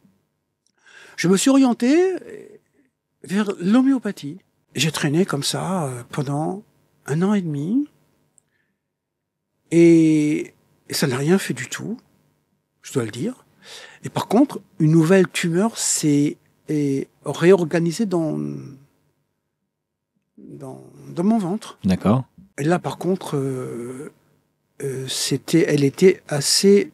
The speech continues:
Speaker 1: euh, farouche.
Speaker 2: Il se passe quoi dans ta tête à ce moment-là ? Tu dis pas, « Le, le sort s-,
Speaker 1: Il y a,
Speaker 2: s'acharne » ?
Speaker 1: il, tu sais, je veux dire, tu es dans un,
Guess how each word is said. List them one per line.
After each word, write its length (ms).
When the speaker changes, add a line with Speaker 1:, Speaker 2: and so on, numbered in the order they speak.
Speaker 1:
euh, 800
farouche. 600
Speaker 2:
Il 60
se 60
passe 180
quoi 140
dans 100
ta 100
tête 180
à 40
ce 120
moment-là ? 160
Tu 120
dis 80
pas, « 160
Le, 100
le 220
sort 320
s-, 120
Speaker 1:
Il 80
y 40
a, 40
Speaker 2:
s'acharne » ? 420
Speaker 1:
il, 120
tu 100
sais, 280
je 80
veux 40
dire, 220
tu 180
es 60
dans 300
un, 400